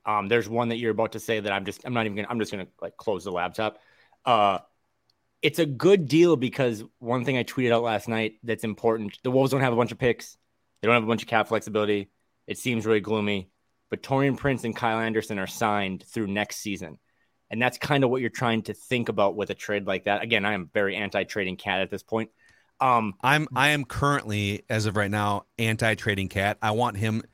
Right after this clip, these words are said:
Speaker 2: the best
Speaker 1: Uh,
Speaker 2: case scenario is for him to fit in as a complimentary piece to Anthony Edwards, point
Speaker 1: Yes,
Speaker 2: ant,
Speaker 1: yeah.
Speaker 2: as we've seen him in the last three weeks.
Speaker 1: I would say I'm more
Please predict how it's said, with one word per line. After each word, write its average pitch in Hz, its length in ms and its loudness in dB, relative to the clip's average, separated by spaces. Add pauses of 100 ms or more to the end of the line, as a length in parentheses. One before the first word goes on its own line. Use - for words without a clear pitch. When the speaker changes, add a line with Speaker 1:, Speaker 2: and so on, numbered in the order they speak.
(160)
Speaker 2:
the 107 80 -2
best 127 220 4
Speaker 1:
Uh, - 20 4
Speaker 2:
case 151 240 0
scenario 123 500 0 (280)
is 120 100 -2
for 120 120 -2
him 131 180 0
to 131 80 -2
fit 123 240 -2
in 123 120 0
as 107 120 -2
a 98 60 -6
complimentary 123 640 0
piece 107 560 -4 (640)
to - 120 -6
Anthony 107 380 -2
Edwards, 82 360 -4
point 127 400 -4
Speaker 1:
Yes, 117 200 4
Speaker 2:
ant, 87 100 -6
Speaker 1:
yeah. 113 100 0
Speaker 2:
as 110 160 -2
we've 110 180 -2
seen 120 200 0
him 117 140 0
in 110 80 -2
the 104 80 -4
last 101 320 -4 (120)
three 104 180 -4
weeks. 82 460 -10
Speaker 1:
I 139 120 6
would 147 160 4
say 175 100 0
I'm 131 140 0
more 127 480 2